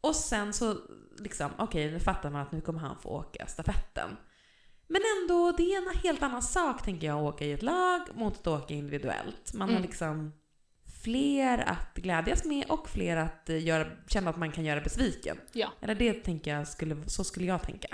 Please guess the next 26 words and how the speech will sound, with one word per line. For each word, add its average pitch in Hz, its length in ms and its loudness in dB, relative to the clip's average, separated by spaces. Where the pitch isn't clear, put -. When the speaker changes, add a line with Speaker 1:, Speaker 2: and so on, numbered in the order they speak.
Speaker 2:
Ja. 214 160 -2
Speaker 1:
Ehm, 156 640 -2
och 233 280 -2
jag 202 260 2
tyckte 311 220 0
att 220 80 -4
han 151 340 -4
var 143 480 -2
så 147 600 -2
kall, 107 500 6
liksom. - 300 -10
Speaker 2:
Ja. 202 160 6
Speaker 1:
Och 233 80 -6
bara, 190 460 6
han 214 260 -2
gick 185 160 -4
med 180 180 0
jättebra 156 460 2
i - 140 -2
åkningen, 185 560 0
kanske - 180 -2
tröttnade 160 480 0
lite 156 160 -2
på - 100 6
sista 139 240 2
varvet. - 440 0